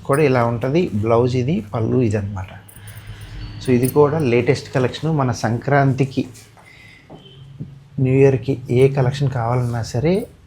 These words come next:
మీరు ఇమీడియట్‌గా కాంటాక్ట్ అవ్వచ్చు. ఇది వచ్చేసి ఫోర్ థౌజండ్ త్రీ హండ్రెడ్ థర్టీ ఫైవ్ రూపీస్ అండి. నెక్స్ట్ శారీ చూసేటప్పుడు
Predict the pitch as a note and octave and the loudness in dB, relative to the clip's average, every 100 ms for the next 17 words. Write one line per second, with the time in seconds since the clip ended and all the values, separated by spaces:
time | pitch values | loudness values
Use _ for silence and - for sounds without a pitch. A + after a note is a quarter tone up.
0 | C#3 B2+ A2 G#2+ G#2 - - - - - | -2 2 2 0 -6 -12 -20 -20 -20 -18
1 | - - D3 C#3+ C3+ C3 C#3 C#3 A2+ A2+ | -16 2 6 8 10 8 6 6 2 0
2 | B2+ - A#2+ A#2 - D#3+ E3 B2+ B2+ - | -2 -2 -4 -4 -2 0 2 2 0 2
3 | C3+ F3+ F3+ - C3+ D3 C#3 C3 B2 B2 | 0 0 -2 2 4 4 2 -2 -2 0
4 | F3 F3+ C3 C3+ C3 C#3 C#3+ A#2+ - B2 | -2 0 4 4 6 2 0 -2 0 0
5 | A#2+ B2 A2+ G#2 G2 C#3+ A3 - - - | 0 -2 -2 -4 -4 -4 -6 -12 -20 -14
6 | - F#3+ D3+ - D3+ F3 D#3 C#3+ C#3+ D#3 | -2 0 0 -2 0 2 2 0 -4 -2
7 | C#3+ C#3 F3+ | -2 -2 -2